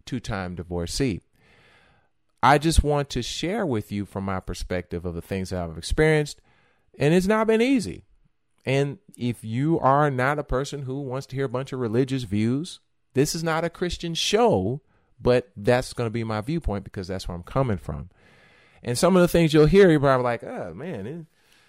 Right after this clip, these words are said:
you ain't, you ain't perfect." That's right, I'm not. I'll never claim to be perfect, but, you know, I'm just trying to help some folks out. And yes, I do have notes here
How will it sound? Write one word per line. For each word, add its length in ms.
you 180
ain't, 200
you 200
ain't 220
perfect." 300
That's 200
right, 240
I'm 180
not. 280
I'll 180
never 280
claim 360
to 60
be 220
perfect, 520
but, 400
you 140
know, 220
I'm 140
just 140
trying 200
to 40
help 180
some 120
folks 300
out. 240
And 160
yes, 340
I 80
do 160
have 240
notes 280
here 280